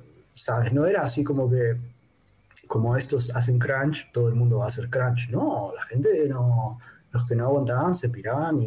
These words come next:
y se iban. Lo que pasa es que en esa época no había tantos estudios y no había tantas formas en mi ciudad. El, por ejemplo, el que era el jefe de, de, del equipo de juego más grande que trabajé ahí,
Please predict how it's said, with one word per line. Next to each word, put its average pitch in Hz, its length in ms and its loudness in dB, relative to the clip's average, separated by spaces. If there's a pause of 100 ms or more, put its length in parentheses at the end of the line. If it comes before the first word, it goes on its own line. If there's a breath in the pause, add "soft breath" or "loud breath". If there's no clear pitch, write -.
(160)
y 101 40 -14
se - 220 0
iban. 139 200 2
Lo 113 80 -6
que - 80 -14
pasa 151 200 -2
es 208 80 -4
que 175 200 2
en 160 100 2
esa 175 180 0
época 202 240 0
no 156 100 0
había 165 200 2
tantos 120 300 2
estudios 131 540 0
y 117 40 -6
no 117 80 -4
había 127 180 0
tantas 120 280 -2
formas 120 340 0
en 110 80 -10
mi 117 80 -2
ciudad. 117 400 -2 (600 loud breath)
El, 131 360 2
por 123 140 2
ejemplo, 131 260 2
el 120 80 0
que 139 80 0
era 147 160 2
el 139 100 2
jefe 143 280 0
de, 120 220 4
de, 113 300 2
del 117 160 0
equipo 120 300 0
de 107 60 0
juego 120 260 2
más 117 200 -2
grande 131 240 0
que 113 80 -4
trabajé 107 380 -4
ahí, 123 280 0